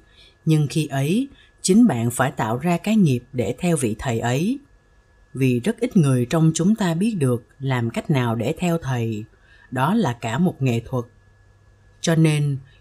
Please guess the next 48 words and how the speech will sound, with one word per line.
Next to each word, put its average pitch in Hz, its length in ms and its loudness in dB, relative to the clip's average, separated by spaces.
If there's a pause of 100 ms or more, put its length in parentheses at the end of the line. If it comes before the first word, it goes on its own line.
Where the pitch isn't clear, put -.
(160)
dù 127 280 2
giáo 147 220 -2
lý 185 220 2
có 233 180 0
vĩ 135 180 0
đại 123 280 -4
đến 180 200 6
đâu, 147 380 -2 (380)
bậc 151 220 -2
thầy 123 280 0
vĩ 123 200 0
đại 117 220 -4
đến 175 200 2
đâu, 151 400 -2 (680)
điều 135 240 0
cốt 208 260 -2
yếu 196 240 2
vẫn 175 220 0
là 123 440 -2 (200)
bạn 123 300 -2
phải 120 240 -4
tìm 127 260 0
trong 151 280 0
chính 214 260 4
bạn 120 300 -2
cái - 120 -6
tuệ 104 200 -4
giác 175 460 -4
và 127 220 -2
thiện 113 240 -2
xảo 120 400 -4
trong 147 220 -2
sự 113 300 -4
tu 175 120 -2
tập, - 260 -6 (640)
làm 127 220 0
sao 180 300 0
để 123 100 0
yêu 165 200 0
mến 160 360 4
và 151 140 0
tuân 165 280 0
theo 170 180 -4
bậc 127 240 -4
thầy 120 300 -2
và 117 120 -4
giáo 123 280 -4
lý. 160 400 -2